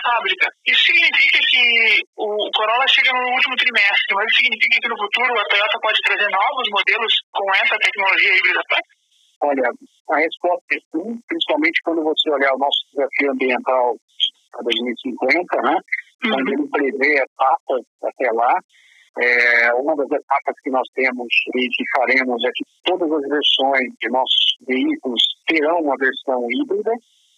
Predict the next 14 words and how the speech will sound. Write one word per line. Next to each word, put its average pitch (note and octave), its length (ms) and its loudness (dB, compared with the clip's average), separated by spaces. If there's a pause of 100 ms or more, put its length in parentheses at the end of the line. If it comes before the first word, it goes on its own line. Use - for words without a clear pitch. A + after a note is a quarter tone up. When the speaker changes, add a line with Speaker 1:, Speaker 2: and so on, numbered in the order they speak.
Speaker 2:
tá? C#3 240 2
Então, C#3 300 -4
todos D3+ 260 -4
os C#3 80 -4
modelos B2+ 560 0
que B2 80 -2
nós A#2+ 260 0
temos B2 340 0
de B2 120 4
comercialização A#2 760 -2 (520)
terão C3+ 300 2
a A#2+ 40 -2
versão A#2+ 380 -2
híbrida. F#3+ 340 0